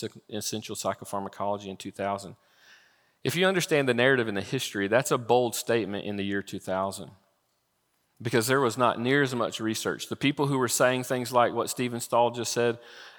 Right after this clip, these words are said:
um, were s-, looked at as being crazy people. And you look in two thousand five, Kenneth Kindler, who's a very well-respected psychiatrist, "We have hunted for big, simple neurochemical explanations for psychiatric disorders and have not found them."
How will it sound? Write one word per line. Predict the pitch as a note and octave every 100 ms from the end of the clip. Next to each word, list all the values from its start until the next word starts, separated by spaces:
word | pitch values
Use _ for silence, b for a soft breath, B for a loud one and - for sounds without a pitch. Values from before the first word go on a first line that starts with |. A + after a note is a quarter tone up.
| B
um, | - G#2+ G2 G2 A#2 _ _ _ _
were | A#2+ A#2+
s-, | A2+ -
looked | B2+ B2
at | A#2+ A2+
as |
being | B2+ A2+
crazy | - B2+ A2+ G#2
people. | - D#2+ - - _ _ _ _ _ _ _ _ _ _ _ _ _
And | A#2
you | A#2
look | B2+ A#2
in |
two | G#2+
thousand | B2+ A#2+ A#2+ G#2+
five, | - A#2+ A#2
Kenneth | - A#2+ A2+ -
Kindler, | C3 B2 A#2
who's | A2+
a | A2+
very | A#2+ A#2
well-respected | A2+ B2 A2+ - G#2+ G#2 A2
psychiatrist, | - G#2 A2 G#2+ - G#2+ G2+ -
"We | A2 C3+
have | D#3
hunted | D#3 E3 D#3+
for | -
big, | A#2 C3 C#3
simple | - C3+ C3
neurochemical | A#2+ B2+ B2 B2 B2 B2 A#2
explanations | G#2+ - A2+ A2 G#2+ - A2 - B B B
for | A2
psychiatric | C3 C#3 C#3 B2 - A#2+
disorders | A#2 A2+ A#2 A2 A2 G#2+
and | A2 G#2+
have | A#2+ A#2
not | A2+ G2+ -
found | G#2+ G#2+ F#2+
them." | G#1+ -